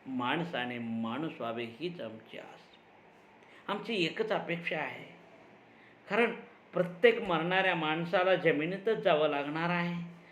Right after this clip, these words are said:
प्रत्येकाचं ल-, रंग, रक्त लालच आहे. जगण्याची धडपड प्रत्येकाची सारखीच आहे.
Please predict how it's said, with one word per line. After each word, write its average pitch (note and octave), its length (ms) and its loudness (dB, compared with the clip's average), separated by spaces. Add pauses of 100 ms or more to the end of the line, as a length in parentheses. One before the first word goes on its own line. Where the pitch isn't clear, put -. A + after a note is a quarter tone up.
(200)
प्रत्येकाचं F#3+ 680 0
ल-, D#3+ 120 0
रंग, E3 680 2 (380)
रक्त E3+ 440 2
लालच F3 440 2
आहे. F3+ 280 -2 (840)
जगण्याची E3+ 500 0
धडपड D3 400 0
प्रत्येकाची F3 680 -4
सारखीच F3 500 -4
आहे. E3+ 540 -4